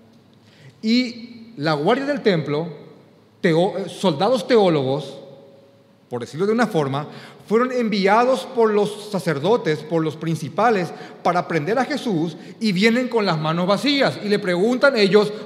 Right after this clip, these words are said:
por qué no le trajeron. Y ellos simplemente contestan: "Jamás hemos oído hablar a alguien de esta forma".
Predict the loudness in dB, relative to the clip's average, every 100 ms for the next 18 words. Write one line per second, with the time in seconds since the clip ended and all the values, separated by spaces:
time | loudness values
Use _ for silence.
0 | 2 2 4 0 0 0 2 4 6 6
1 | 4 2 -2 -2 -2 -4 0 0 0 0
2 | 0 0 -2 0 -2 -2 -6 -18 -20 -20
3 | -20 _ _ _ _ -12 -8 -6 -6 -6
4 | -8 -10 -12 -10 -10 -10 -6 -4 -4 -4
5 | -8 -12 -14 -12 -8 -8 -10 -14 -12 -10
6 | -10 -12 -14 -16 -18 -20 -20 -20